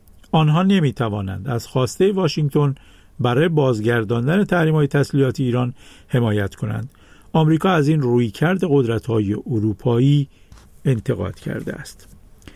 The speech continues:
مایک پومپئو، وزیر خارجه آمریکا، روز جمعه در گفتگویی با شبکه فاکس نیوز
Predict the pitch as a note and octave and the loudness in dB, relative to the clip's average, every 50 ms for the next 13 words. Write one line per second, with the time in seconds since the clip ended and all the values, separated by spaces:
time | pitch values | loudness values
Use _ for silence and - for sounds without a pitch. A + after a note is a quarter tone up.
0 | - - - - - - - A#2+ A#2 G#2 - - B2 A2+ F#2+ B2 C#3 C#3+ D3 C#3 | -20 -20 -20 -20 -8 -2 0 0 0 0 0 0 0 2 2 2 4 4 4 2
1 | B2 B2 C#3+ C#3+ - D3+ C3+ B2 A2 C3+ C3+ B2+ A#2+ - - C#3 C#3 B2+ C3+ B2 | 2 2 0 0 0 0 0 0 0 0 0 0 -2 0 0 2 2 2 2 0
2 | C3+ B2+ G#2+ B2+ B2+ C3 D3 D3+ D3 - - - - - - - C3 C3 B2+ A#2 | 0 0 2 2 2 2 2 0 -2 -4 -10 -20 -20 -16 -6 -2 0 0 0 -2
3 | A2 G2 B2 A#2+ - - - C3 A#2+ A2 C3 D#3+ E3+ E3 E3 C#3+ C3 D3 D3 C#3+ | 0 0 0 -2 -2 -2 -2 -2 -2 0 0 2 2 2 0 2 2 2 2 2
4 | C#3+ - - C#3 B2 B2 A2+ - C3+ B2+ A2+ - A2+ A2 - - - - B2 C#3 | 2 2 0 -2 -2 -2 -2 0 0 0 0 0 -4 -4 -4 -6 -4 -2 0 2
5 | D#3+ E3+ C#3+ | 2 2 0